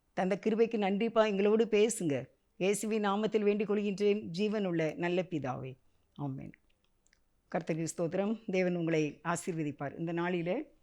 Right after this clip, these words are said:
தண்ணீரை பற்றிய காரியம். தண்ணீர் வந்து அநேக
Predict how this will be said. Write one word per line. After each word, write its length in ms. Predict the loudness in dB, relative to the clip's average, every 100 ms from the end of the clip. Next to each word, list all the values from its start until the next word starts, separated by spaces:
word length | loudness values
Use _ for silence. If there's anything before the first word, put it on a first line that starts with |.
| _
தண்ணீரை 1040 | 0 2 6 6 4 4 4 2 0 -4 -10 _ _ _ _ _
பற்றிய 760 | 0 0 -4 0 4 4 2 -4 -14 -20 0
காரியம். 460 | 4 4 2 -4 -10 _ _ _ _ _ _ _ _ -20 -18 -6
தண்ணீர் 520 | 2 4 6 6 4
வந்து 720 | 4 2 2 2 2 2 -4 -10 _ _ -10 -6 -6 -6
அநேக 800 | -2 2 6 6 8 8 8 0